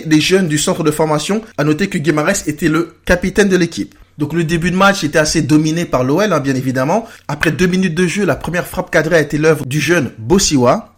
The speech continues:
Durant les dix premières minutes de jeu, l'O L a fait un petit peu tourner le ballon. L'O L donc dominera ce début de match, mais vraiment une domination assez stérile, parce que la deuxième frappe arrivera uniquement à la dix-neuvième minute. Encore l'œuvre de Bossiwa, mais sa frappe passera légèrement au-dessus des cages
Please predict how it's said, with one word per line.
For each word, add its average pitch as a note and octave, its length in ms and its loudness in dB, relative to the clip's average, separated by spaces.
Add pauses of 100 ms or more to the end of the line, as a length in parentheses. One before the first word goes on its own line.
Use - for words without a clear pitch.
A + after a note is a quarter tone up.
Durant D#3+ 200 -2
les D#3+ 100 0
dix D3+ 160 -4
premières D#3+ 300 -2
minutes D#3+ 200 -2
de D#3 140 2
jeu, E3 260 2 (120)
l'O D3 200 4
L D#3+ 80 6
a C#3 60 4
fait E3+ 160 -2
un D3+ 60 2
petit - 160 -6
peu D#3 140 0
tourner D3 220 -2
le C3+ 60 -2
ballon. D#3 380 0 (180)
L'O F3+ 220 4
L F#3+ 100 2
donc D3 160 -2
dominera F#3 460 2
ce F3+ 100 -6
début C#3 240 -2
de C#3+ 60 -4
match, F#3+ 260 -2
mais D3 120 -2
vraiment D#3 260 -4
une D3+ 80 -2
domination D3+ 500 -2
assez C#3+ 220 -6
stérile, D3+ 480 -2 (240)
parce - 160 -4
que - 40 -2
la C3 120 2
deuxième F#3 320 2
frappe F#3+ 260 0
arrivera C#3+ 480 0
uniquement G3 640 0
à C3+ 80 0
la A#2+ 120 0
dix-neuvième F3 520 0
minute. F3 320 0 (320)
Encore G3+ 380 2
l'œuvre F3 280 2
de C3+ 120 2
Bossiwa, E3 720 2
mais F#3 100 -2
sa F#3 160 -2
frappe F3+ 240 -4
passera E3 400 -2
légèrement D#3+ 580 0
au-dessus D3+ 340 4
des D3 120 2
cages F3 320 2